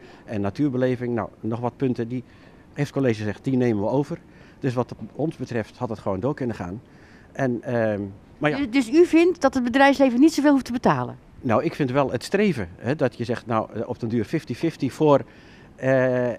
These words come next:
Speaker 1: het budget voor die marketingorganisatie, hè, die op afstand staat.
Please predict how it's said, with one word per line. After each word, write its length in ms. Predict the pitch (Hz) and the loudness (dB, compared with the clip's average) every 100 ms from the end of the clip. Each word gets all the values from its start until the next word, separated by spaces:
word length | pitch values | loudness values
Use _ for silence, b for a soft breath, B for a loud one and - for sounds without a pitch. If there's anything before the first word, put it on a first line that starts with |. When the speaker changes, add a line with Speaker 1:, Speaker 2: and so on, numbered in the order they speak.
| - - | -10 -10
Speaker 1:
het 200 | 127 110 | -6 0
budget 360 | 139 - 180 - | 0 2 0 0
voor 140 | 170 | 0
die 100 | 160 | 4
marketingorganisatie, 1160 | 180 175 131 120 110 107 92 113 95 90 - 127 | 4 4 2 -2 -2 -4 -6 -6 -6 -8 -6 -6
hè, 60 | |
die 180 | 165 - | -6 -8
op 100 | - | -6
afstand 340 | - 151 147 | -6 -6 -8
staat. 380 | - 143 135 - | -6 -4 -4 -6